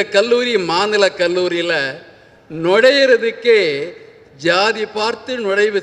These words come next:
செய்த காலம் உண்டு. இந்த மாநில கல்லூரியில சாதாரண வீட்டு பிள்ளைகள் சேர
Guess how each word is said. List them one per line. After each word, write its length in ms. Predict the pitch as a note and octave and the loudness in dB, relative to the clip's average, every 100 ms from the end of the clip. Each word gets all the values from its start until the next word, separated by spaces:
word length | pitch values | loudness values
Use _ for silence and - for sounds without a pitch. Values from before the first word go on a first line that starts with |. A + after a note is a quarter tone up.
| F#3 | -4
செய்த 200 | F3 E3+ - | -4 -4 -6
காலம் 380 | E3 G3 G3 F#3 F#3 | -6 -4 -4 -4 -8
உண்டு. 240 | G#3 F3 - - - - _ _ _ _ _ _ _ _ _ _ - E3 | -6 -6 -8 -20 -20 -20 _ _ _ _ _ _ _ _ _ _ -6 -4
இந்த 160 | G3 F#3 E3+ | 0 -2 -2
மாநில 320 | G3+ B3+ B3+ A3+ - | -4 -2 0 -2 -2
கல்லூரியில 460 | G#3 F#3+ F3+ D#3+ E3+ A3+ C#4 - - - - - | -4 -2 -4 -4 -4 -4 -6 -14 -20 -20 -12 0
சாதாரண 680 | G3 A3+ A#3+ C4 C4+ C4 C4+ C#4 G#3+ | 2 4 4 4 4 2 2 -2 -4
வீட்டு 260 | A#3 - A#3+ - | -4 -4 -6 -6
பிள்ளைகள் 560 | G#3 A#3 A#3+ G3+ G#3 D4+ - - - - | -2 4 4 4 0 0 -6 -18 -16 -4
சேர 240 | A3+ B3+ | 0 2